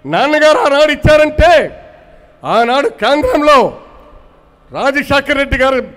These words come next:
మాటే శాసనం, చేతే శిలాశాసనం. ఆ విధంగా ఉన్నటువంటి మహానాయకుడు ఆయన కేంద్రాన్ని మెడలు వంచి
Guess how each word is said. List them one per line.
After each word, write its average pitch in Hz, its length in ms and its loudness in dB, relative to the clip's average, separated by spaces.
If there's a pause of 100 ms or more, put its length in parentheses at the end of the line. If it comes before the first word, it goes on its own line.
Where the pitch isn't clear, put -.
(260)
మాటే 285 480 0
శాసనం, 302 680 2 (760)
చేతే 302 360 2
శిలాశాసనం. 302 920 2 (480)
ఆ 247 220 2
విధంగా 311 460 4
ఉన్నటువంటి 302 480 0
మహానాయకుడు 302 840 2 (640)
ఆయన 226 320 0
కేంద్రాన్ని 240 720 0 (720)
మెడలు 226 340 0
వంచి 269 540 0